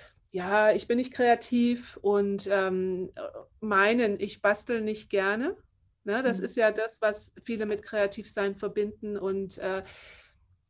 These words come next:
Speaker 1: es ist so viel mehr und es kann auch einem so sehr an der Arbeit helfen, weil dann ist man ja auch kreativ. Das sehe ich ja auch, wenn ich jetzt in meinem, in meinem Business, sage ich mal, ne, muss ich auch kreativ sein. Ich muss Lösungen finden und ich muss Wege finden, Dinge zu verbinden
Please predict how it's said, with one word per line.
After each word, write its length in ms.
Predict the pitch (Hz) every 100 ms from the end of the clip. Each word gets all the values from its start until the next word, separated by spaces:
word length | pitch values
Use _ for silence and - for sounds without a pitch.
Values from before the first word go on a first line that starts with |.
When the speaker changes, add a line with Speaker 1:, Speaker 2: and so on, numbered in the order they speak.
| 233
Speaker 1:
es 100 | -
ist 220 | 254 -
so 240 | 247 269
viel 440 | 302 - 226 226 214
mehr 440 | 180 175 185 185
und 160 | 196 196
es 180 | 202 -
kann 320 | 220 214 -
auch 340 | 202 202 - _
einem 220 | 214 208 202
so 300 | 226 233 247
sehr 440 | 240 208 226 214
an 120 | 196
der 120 | 196 175
Arbeit 340 | 247 247 -
helfen, 380 | 175 170 - 180
weil 100 | 202
dann 140 | 247
ist 140 | 240 277
man 160 | 294
ja 120 | 214 208
auch 100 | 285
kreativ. 440 | - 302 214 208
Das 140 | 202 220
sehe 100 | 262
ich 100 | 269
ja 140 | 247
auch, 80 | 240
wenn 120 | 233
ich 100 | 226
jetzt 160 | 240 233
in 120 | 220
meinem, 280 | 214 208 202
in 140 | 208
meinem 260 | 214 214 196
Business, 420 | 247 285 294 202
sage 300 | 208 190 196
ich 80 | 196
mal, 220 | 190 180
ne, 160 | 180 254 262 - -
muss 160 | 254 285
ich 160 | 277
auch 160 | 240 277
kreativ 420 | 330 269 262 233
sein. 160 | 214 196
Ich 100 | -
muss 140 | 285
Lösungen 340 | 240 233 233
finden 500 | 226 226 214 - 214 208
und 80 |
ich 120 | 220 247
muss 200 | 254 202
Wege 240 | 226 233
finden, 520 | - 220 214 - 226 - - -
Dinge 180 | 247 247
zu 140 | 247
verbinden 800 | 247 247 233 233 226 - 220 226